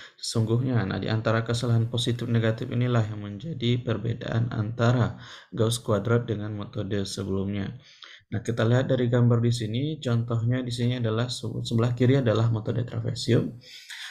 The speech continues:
Sebelumnya kita menentukan metode trapesium dua titik ya di batasan A dan di B itu per-, yang berpotongan dengan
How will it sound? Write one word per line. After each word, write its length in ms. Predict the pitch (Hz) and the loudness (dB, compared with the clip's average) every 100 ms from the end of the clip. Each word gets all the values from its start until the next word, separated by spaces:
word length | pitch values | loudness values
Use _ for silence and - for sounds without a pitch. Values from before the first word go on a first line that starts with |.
| - | -6
Sebelumnya 440 | - 131 135 151 151 | 0 4 6 6 4
kita 160 | 147 143 | 4 6
menentukan 680 | 139 127 127 120 107 135 | 4 4 0 2 2 2
metode 320 | 170 123 113 113 | 2 0 -2 -2
trapesium 720 | 113 110 107 - 135 135 135 | -2 -2 -2 -2 -2 0 2
dua 320 | 117 110 113 | 2 2 0
titik 520 | 113 98 - 131 131 | -4 -8 -4 -4 -2
ya 200 | 107 110 | 0 0
di 240 | 120 101 98 | 2 0 0
batasan 640 | 98 - 104 - 101 - | -2 -2 -6 -2 -4 0
A 400 | 110 110 113 113 | 2 4 4 2
dan 240 | 104 117 113 | 0 -4 -4
di 80 | 151 | -6
B 320 | 113 123 143 139 | -2 2 2 2
itu 320 | 117 120 - | -2 -4 -4
per-, 200 | 117 - | -6 -2
yang 280 | 113 107 107 | -2 -2 -2
berpotongan 600 | 110 110 104 107 113 117 | -2 -4 -2 0 2 2
dengan 400 | 104 107 131 | 2 0 0